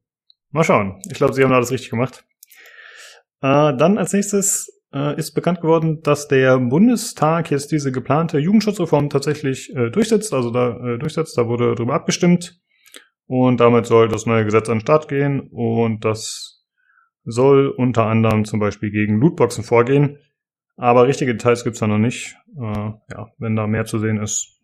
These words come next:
dann greifen wir das vielleicht nochmal auf. Ansonsten wurde noch bekannt, dass der Torchlight drei Entwickler Echtra Games gekauft wurde von Zynga. Zynga, das ist ja eigentlich so eine Mobile-Schmiede.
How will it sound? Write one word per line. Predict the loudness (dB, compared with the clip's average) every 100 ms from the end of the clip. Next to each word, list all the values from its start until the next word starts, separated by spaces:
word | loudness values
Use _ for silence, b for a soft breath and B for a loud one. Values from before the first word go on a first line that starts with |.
| _
dann | -12 -10 -12
greifen | -12 -12 -10
wir |
das | -12
vielleicht | -12 -6
nochmal | -4 -2
auf. | -4 -8 _ _ b b b b b b _ _ _ _
Ansonsten | 0 2 2 2 2 0 0 2 2 0
wurde | 0
noch | 0
bekannt, | 0 0 0 0
dass | -2 0
der | 0 2
Torchlight | 0 0 2 0 0
drei | 2 2 2
Entwickler | 0 -2 -2 0 -2 -6 -16 _ _ _
Echtra | -2 -2 -8 0 2 2
Games | 0 0 -2 -4 -8
gekauft | -4 2 2 2
wurde | 2 2
von | 2 2 4 2 -2
Zynga. | 0 2 4 2 0 -4 -6
Zynga, | -4 -2 0 0
das | -2
ist | -4
ja | -4
eigentlich | -2
so | 0
eine | 0
Mobile-Schmiede. | 2 4 4 2 0 0 2 2 -2